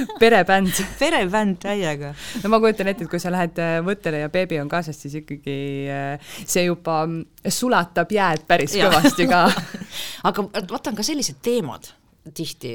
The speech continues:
Speaker 2: et,
Speaker 1: Mhm.
Speaker 2: äh, noh, need oligi, ega me teeme sellest beebi ujumisest ju loo, on ju.
Speaker 1: Mhm.
Speaker 2: Et noh, sa kasutad ka seda situatsiooni ära, et sa praegu oled sellises etapis, sa saad
Speaker 1: Mhm.
Speaker 2: nende inimestega kokku, et siis, äh, koos, koos beebiga kasvavad ka looideed.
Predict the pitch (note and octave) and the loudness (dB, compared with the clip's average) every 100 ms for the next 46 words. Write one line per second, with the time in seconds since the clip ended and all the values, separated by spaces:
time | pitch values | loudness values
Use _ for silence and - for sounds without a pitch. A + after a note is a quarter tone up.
0 | G#2+ G#2 G3+ F#3 B2+ A#2+ G#2+ A#3 B3+ A#3+ | -8 -2 -2 -2 -4 -8 -8 -6 -6 -6
1 | B3+ G#3+ D#3+ D3 F#3 F#3+ G3+ F#3+ F#3+ - | -8 -8 -8 -8 -8 -6 -6 -6 -6 -4
2 | F#3+ D#3 D#3 D3 D3 D#3+ D#3+ C#3+ B2+ G2+ | -2 -2 -4 -4 -6 -6 -6 -6 -6 -10
3 | - G#2 G#2 G2+ G2+ - F#3+ F#3 G3 - | -6 0 0 0 -4 -10 -12 -12 -14 -16
4 | - A3 A3 - E3+ G3 G#3 G3 F#3 E3+ | -12 -6 -6 -8 -10 -10 -10 -8 -10 -8
5 | F#3 F3+ C4 B3+ F#3 A#3 E4 F#3+ - E3+ | -8 -6 -6 -4 -4 -4 -4 -4 -6 -6
6 | A3 G3 F3 D#3+ D#3 - - - _ - | -4 -4 -6 -8 -10 -20 -20 -20 _ -6
7 | F#3 F3+ G#3 F3+ D#3 D#3 E3 - C3+ - | -6 -4 -4 -4 -4 -6 -8 -8 -10 -8
8 | - - G#3 F#3+ F3+ F#3+ F#3+ D3 C#3+ C#3 | -8 -6 -6 -4 -2 -2 -2 -4 -4 -6
9 | G3 C4 A#3+ A#3 B3 B3 - B3 D4+ C#4+ | -8 -10 -10 -10 -10 -10 -10 -8 -8 -12
10 | - _ _ _ - F3+ F3 - - - | -18 _ _ _ -16 -14 -14 -14 -12 -10
11 | - - - B3 A#3+ A#3 - A#3 A#3 - | -10 -12 -12 -14 -16 -18 -12 -10 -8 -8
12 | B3 A#3 A#3 B3 B3+ - D4 E4 C4+ A3+ | -6 -6 -6 -6 -6 -8 -6 -6 -6 -8
13 | G3 A#3 - G3 F#3 - G3+ G#3 A#3+ B3 | -8 -10 -8 -8 -8 -6 -6 -4 -4 -2
14 | F#3+ F#3 E3+ - - - | -2 -4 -8 -10 -12 -14